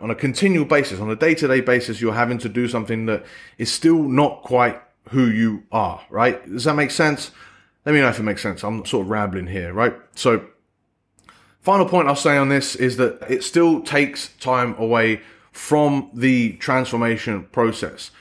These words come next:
right? So we're not looking to do as many pauses as we can because we know that that's gonna help. Sometimes, like, we need to just grit our teeth and get into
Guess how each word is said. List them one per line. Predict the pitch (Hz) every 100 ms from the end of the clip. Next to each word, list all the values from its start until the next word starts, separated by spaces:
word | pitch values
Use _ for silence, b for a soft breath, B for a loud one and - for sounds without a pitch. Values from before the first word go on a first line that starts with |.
| b 120
right? | 127 -
So | 147
we're | 127 139
not | 165 - 139
looking | 156 160 139 120 - B -
to | 147 123
do | 135 123
as | 127
many | 135 131
pauses | 135 135 120 113
as | 110
we | 110
can | 147 139 117
because | 107 120 107 - B B
we | 117 117
know | 117 113 113
that | 107 -
that's | 107 -
gonna | 107 98
help. | 113 147 110 - B B B B
Sometimes, | 165 185 190 156 143 139 -
like, | 120 117
we | 135
need | 139 135
to | 135
just | 117 131 110
grit | 135 120
our | 117
teeth | - 127 120
and | 113 104
get | 120
into | 117 131 123 127 120 113